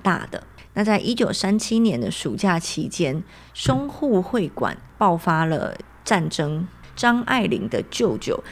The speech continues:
就一起避难，跑进了法租界的霞飞路伟达饭店。那张爱玲跟他们呢，就同住了两周。返家之后呢，张爱玲的继母孙用凡跟张爱玲发生了很大的口角冲突，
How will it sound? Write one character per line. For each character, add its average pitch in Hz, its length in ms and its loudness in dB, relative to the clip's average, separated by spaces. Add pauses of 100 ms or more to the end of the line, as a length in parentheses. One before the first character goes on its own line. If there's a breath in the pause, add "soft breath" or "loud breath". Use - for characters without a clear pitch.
(140)
就 190 160 2
一 202 60 4
起 - 260 -2
避 185 180 0
难， 165 260 0
跑 - 220 -6
进 185 200 2
了 156 80 0
法 - 240 -2
租 160 220 -4
界 156 260 2
的 - 260 -6 (360 loud breath)
霞 214 380 4
飞 - 380 0
路 175 520 6
伟 82 280 4
达 131 240 4
饭 233 300 0
店。 247 200 0 (640 loud breath)
那 190 120 -4
张 208 160 0
爱 214 140 2
玲 151 140 0
跟 175 140 0
他 180 160 0
们 170 180 4
呢， 131 80 -4
就 170 140 0
同 165 240 -2
住 208 160 0
了 143 140 2
两 123 240 -4
周。 160 320 -2 (340 loud breath)
返 190 220 4
家 294 180 2
之 - 180 -2
后 320 260 2
呢， 233 180 2
张 233 180 2
爱 233 100 4
玲 156 200 2
的 165 100 2
继 226 260 2
母 143 220 -2 (220 loud breath)
孙 220 280 2
用 175 220 4
凡 - 260 -4 (220)
跟 196 180 4
张 202 200 4
爱 196 80 4
玲 156 160 0
发 175 180 2
生 175 140 2
了 165 100 4
很 - 240 -2
大 220 180 2
的 165 80 -2
口 - 280 0
角 - 200 0
冲 160 300 -2
突， 170 120 -4